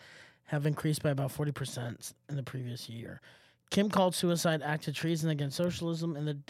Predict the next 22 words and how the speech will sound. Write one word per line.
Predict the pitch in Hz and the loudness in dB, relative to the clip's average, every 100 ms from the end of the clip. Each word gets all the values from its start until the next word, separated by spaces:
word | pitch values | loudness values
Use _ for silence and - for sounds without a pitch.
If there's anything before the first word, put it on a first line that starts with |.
| - 156 | -10 -4
uh, | 151 147 - | -4 -4 -8
in | 175 156 | -6 -4
the | 143 | -4
directive | 143 151 143 151 - 160 151 - - - - | -4 -6 -4 -6 -4 -4 -4 -10 -20 -18 -6
and | 156 | -4
star-, | - 165 151 - | -2 -2 -2 -2
uh, | 170 139 | -4 -2
and | 165 160 | -2 -2
stated | - 170 170 156 | -2 0 2 0
that | 147 | -4
the | 135 | -4
local | 151 156 165 | -2 -2 -4
government | 160 147 151 151 139 - | -4 -2 0 -2 -4 -10
officials | 147 156 143 139 135 - - - - | -4 -2 -2 -4 -6 -8 -18 -14 -6
would | 147 | 2
be | 160 | 2
held | 127 156 156 147 | 4 2 2 0
jointly | 151 151 156 | 0 2 2
accountable. | 147 135 - 147 143 135 104 - - - - - - | 2 -2 -2 -2 0 -2 -6 -10 -16 -20 -20 0 8
That | 208 | 10
is | 196 147 | 10 8
dope. | - - - | 2 0 -6